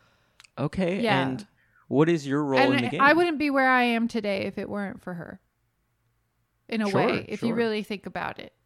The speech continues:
Speaker 2: If you really think about it, if you really think about it, if you really
Speaker 1: Sure.
Speaker 2: think about it.
Speaker 1: Uh, we're thinking about it.
Speaker 2: Yeah, think about it, because
Speaker 1: We're putting our thinking caps on and
Speaker 2: Put
Speaker 1: we're
Speaker 2: it
Speaker 1: thinking
Speaker 2: on
Speaker 1: about it.
Speaker 2: and think about it.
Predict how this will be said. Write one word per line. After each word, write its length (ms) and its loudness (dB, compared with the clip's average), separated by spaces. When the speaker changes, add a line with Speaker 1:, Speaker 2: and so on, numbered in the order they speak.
Speaker 2:
If 100 -16
you 100 -8
really 360 -6
think 220 -12
about 200 -4
it, 60 -12
if 60 -16
you 60 -6
really 720 -4
think 320 -6
about 320 -4
it, 180 -8
if 60 -20
you 80 -10
really 440 -10
Speaker 1:
Sure. 140 -2
Speaker 2:
think 120 -6
about 300 -12
it. 140 -14
Speaker 1:
Uh, 140 -2
we're 140 -4
thinking 280 -2
about 240 -2
it. 160 -12
Speaker 2:
Yeah, 220 -8
think 160 -8
about 320 -6
it, 220 -16
because 720 -14
Speaker 1:
We're 100 0
putting 300 2
our 100 -6
thinking 520 -6
caps 420 -6
on 180 2
and 100 2
Speaker 2:
Put 60 2
Speaker 1:
we're 80 0
Speaker 2:
it 60 -4
Speaker 1:
thinking 220 0
Speaker 2:
on 60 -2
Speaker 1:
about 220 -4
it. 80 -14
Speaker 2:
and 220 -12
think 160 -12
about 360 -10
it. 120 -20